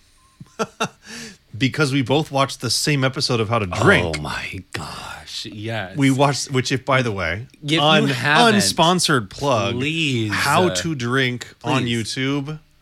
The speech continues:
Speaker 2: And he's
Speaker 1: He's
Speaker 2: easy on the eyes, too. So
Speaker 1: Yeah,
Speaker 2: it's like,
Speaker 1: you're not
Speaker 2: come on,
Speaker 1: wrong.
Speaker 2: it's, no, I'm not wrong. I
Speaker 1: He's
Speaker 2: know.
Speaker 1: funny.
Speaker 2: Trust. I know
Speaker 1: He's
Speaker 2: I'm
Speaker 1: funny.
Speaker 2: not wrong.
Speaker 1: He's not
Speaker 2: Uh,
Speaker 1: married to his producer, even though everyone thinks he is. But
Speaker 2: he kind
Speaker 1: she's
Speaker 2: of
Speaker 1: funny.
Speaker 2: should be, though, 'cause she's really fucking funny.
Speaker 1: She's hilarious.
Speaker 2: Yeah,
Speaker 1: They actually,
Speaker 2: no,
Speaker 1: they have
Speaker 2: he
Speaker 1: a podcast together as
Speaker 2: They
Speaker 1: well.
Speaker 2: do?
Speaker 1: They have a podcast together.
Speaker 2: Why am I not listening?
Speaker 1: I don't know.
Speaker 2: Hold on, I'm doing it.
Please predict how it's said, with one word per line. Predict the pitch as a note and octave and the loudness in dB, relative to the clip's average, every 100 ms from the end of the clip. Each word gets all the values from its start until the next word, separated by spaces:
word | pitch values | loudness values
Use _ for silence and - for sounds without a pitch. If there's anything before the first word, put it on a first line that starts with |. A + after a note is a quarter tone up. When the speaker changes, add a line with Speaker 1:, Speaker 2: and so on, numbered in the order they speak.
| _ C3 | _ -8
Speaker 2:
And | C3+ | -2
he's | F3+ F3+ | -2 0
Speaker 1:
He's | F3+ | 6
Speaker 2:
easy | F#3 G3 F#3 | 8 10 10
on | E3+ | 12
the | C3 | 10
eyes, | D3 E3 F2+ D#2+ | 10 8 6 4
too. | - - B2+ E2 | -2 4 4 4
So | - - G2 G2 | -2 0 0 0
Speaker 1:
Yeah, | G2 B2+ | -6 -8
Speaker 2:
it's | B2 | -10
like, | A2 | -10
Speaker 1:
you're | A2+ G#2 | -6 -4
not | A2 | -4
Speaker 2:
come | G2 | -4
on, | |
Speaker 1:
wrong. | G#2 F2 | -4 -6
Speaker 2:
it's, | G2 | -8
no, | G#2 A#2+ C3+ | -10 -10 -10
I'm | F2+ | -10
not | F2+ A2 F#2 | -8 -8 -8
wrong. | E2+ E2 F2+ | -10 -10 -4
I | A#2 | 0
Speaker 1:
He's | A#2 | 2
Speaker 2:
know. | A#2 F#2 | 0 0
Speaker 1:
funny. | F#2 F#2 | -4 0
Speaker 2:
Trust. | A#2 G#2+ F#2 - - A2 - | 0 0 -2 -10 -10 -12 -10
I | - F2+ | -8 -6
know | F2+ | -6
Speaker 1:
He's | G#2 | -6
Speaker 2:
I'm | |
Speaker 1:
funny. | G2+ F#2 | -4 -6
Speaker 2:
not | E2+ | -6
wrong. | E2 D#2+ E2+ - - - | -8 -10 -14 -18 -18 -6
Speaker 1:
He's | A#2+ | 0
not | C#3 E3 | 2 4
Speaker 2:
Uh, | |
Speaker 1:
married | D#3 D3 C3+ | 4 2 2
to | |
his | C#3 - | -2 -2
producer, | A#2+ A2+ - B2 | -2 -2 -2 -4
even | G#2+ | -2
though | G#2+ | -2
everyone | G2+ G2+ F#2+ | 0 -2 -4
thinks | G2 F#2 | -4 -6
he | G2 F2 | -8 -10
is. | G2 A2+ | -10 -12
But | - | -6
Speaker 2:
he | A3 | -4
kind | B3 D#4 | 0 2
Speaker 1:
she's | A4 A4 | 4 2
Speaker 2:
of | |
Speaker 1:
funny. | - C#3 C3+ | 2 2 2
Speaker 2:
should | C3 | 2
be, | A#2+ | 2
though, | G#2 F#2+ | 2 -2
'cause | F#2 A2+ | -2 -4
she's | - A#3+ - | -4 -6 -6
really | A#2+ C3+ G2+ | -4 -4 -4
fucking | - - A2 F2+ | -10 -18 -14 -14
funny. | E2+ - G2+ F2+ | -14 -12 -10 -8
Speaker 1:
She's | D2 A#2 F#2+ | -6 -6 -6
hilarious. | F2 E2 D#2 - | -8 -8 -8 -6
Speaker 2:
Yeah, | A#2 | -2
Speaker 1:
They | B2+ | -2
actually, | - - A#2+ | -2 -2 0
Speaker 2:
no, | |
Speaker 1:
they | F#3+ | 0
have | C#3 | 0
Speaker 2:
he | A2 | -2
Speaker 1:
a | |
podcast | - F#2 F2+ G2 F2 - | -6 -10 -10 -12 -12 -14
together | F#2 - - | -16 -16 -6
as | - | 2
Speaker 2:
They | C#3 | 4
Speaker 1:
well. | C#3 | 4
Speaker 2:
do? | A#2 A2+ C3 | 0 0 0
Speaker 1:
They | B2+ | 0
have | A2+ G2+ | -2 -6
a | |
podcast | - G2 F#2+ F#2+ - - | -8 -12 -10 -14 -14 -14
together. | G#2+ A2+ | -14 -8
Speaker 2:
Why | B2 | -6
am | D3 | -4
I | A#2+ | -4
not | A2 | -4
listening? | G2 C3 G2 F2 B1+ F#2+ | -6 -8 -8 -10 -12 -8
Speaker 1:
I | A#2 | 0
don't | E3+ | 2
know. | F3+ | 4
Speaker 2:
Hold | C4+ F#2 | 2 0
on, | D#2+ | -4
I'm | F2+ | -8
doing | F2+ F#2 | -8 -12
it. | - | -16